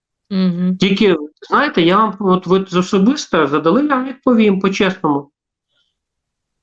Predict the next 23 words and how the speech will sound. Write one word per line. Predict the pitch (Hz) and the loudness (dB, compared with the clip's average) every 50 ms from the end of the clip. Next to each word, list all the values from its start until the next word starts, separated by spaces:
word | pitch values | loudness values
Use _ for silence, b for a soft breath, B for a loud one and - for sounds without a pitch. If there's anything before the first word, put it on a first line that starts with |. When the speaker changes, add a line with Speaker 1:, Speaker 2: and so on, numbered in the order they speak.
| _ - | _ -2
Speaker 2:
Е, | 175 185 190 196 190 190 190 185 180 170 160 147 135 120 123 _ _ _ _ _ _ _ | 0 2 2 2 4 2 2 2 0 -2 -4 -8 -10 -16 -20 _ _ _ _ _ _ _
приблизно | 196 196 202 247 277 247 202 214 208 208 | 2 4 4 4 4 2 2 0 0 0
п'ятнадцять | 220 208 208 226 220 214 208 208 - 202 190 | -2 -2 0 0 0 0 0 0 -2 0 2
днів | 185 202 202 190 202 | 2 2 2 2 2
тому | - 190 190 196 | 2 2 2 2
назад | 196 190 190 185 226 254 269 269 _ _ _ _ _ _ _ _ _ _ _ _ _ _ | 0 -2 -2 -2 -2 -4 -4 -8 _ _ _ _ _ _ _ _ _ _ _ _ _ _
мені | - 165 175 190 214 208 | -2 2 2 2 2 2
подзвонила | 190 202 190 190 180 180 190 208 196 170 | 2 0 0 2 2 2 2 2 0 0
моя | 160 160 160 160 135 135 160 190 226 247 220 165 - _ _ _ | 0 0 -2 0 0 0 0 0 0 -2 -6 -10 -16 _ _ _
рідна | 135 139 156 180 196 180 180 175 | 0 2 2 4 2 2 0 -2
сестра. | - - 180 - - - 185 160 135 - - - - _ _ _ _ - | -2 -6 -6 -8 -6 -4 -2 -2 -2 -2 -4 -8 -16 _ _ _ _ -4
Моя | 139 160 165 170 147 120 113 | -2 0 2 2 0 0 -2
рідна | 117 123 120 120 110 | -4 -4 -4 -6 -8
сестра. | - 127 110 107 - 117 104 110 _ _ _ _ _ _ _ b b b b b b _ _ | -10 -12 -16 -14 -14 -14 -16 -16 _ _ _ _ _ _ _ b b b b b b _ _
І | - 143 | 2 2
вона | 165 180 190 196 | 2 2 0 -2
сказала: | 185 - - 190 175 170 156 | -4 -4 -2 -2 0 0 0
"Я | 147 147 175 180 | 0 -2 -2 0
нарешті | 180 180 185 202 233 226 - - 190 160 | 0 0 0 0 0 -2 -2 -2 -4 -2
зрозуміла, | 139 151 156 147 151 160 175 185 185 180 165 147 | -2 -2 -4 -2 -2 0 2 2 2 2 0 -2
що | - - 156 | -4 -6 -6
ти | - - 151 | -4 -2 -4
зробив". | 131 135 147 143 135 127 120 104 101 - | -2 0 0 0 2 0 0 -2 -2 -6